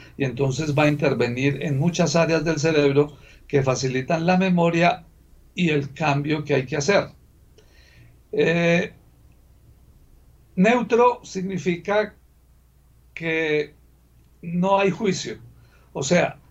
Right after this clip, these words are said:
si la persona, por decir cualquier caso, tiene, eh, para ponerlo bien fácil,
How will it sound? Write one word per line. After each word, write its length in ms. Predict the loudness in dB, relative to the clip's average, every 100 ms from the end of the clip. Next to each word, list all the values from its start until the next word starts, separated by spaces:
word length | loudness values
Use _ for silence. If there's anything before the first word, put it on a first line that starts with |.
| _ -18
si 200 | -6 -2
la 140 | 0
persona, 580 | 0 0 0 2 0 -2
por 200 | -2 -2
decir 500 | -2 -4 -2 -2 -2
cualquier 580 | -2 -2 -2 -2 0 -2 -4 -6 -6 -6 -12 -18 -20 -4
caso, 380 | 0 0 0 -8
tiene, 840 | -6 -6 -6 -6 -4 -4 -6 -12 -20 _ _ -10
eh, 180 | -10 -10 -12
para 260 | -6 -2 -2
ponerlo 380 | 0 0 2 4
bien 200 | 4 2
fácil, 520 | 2 2 0 -4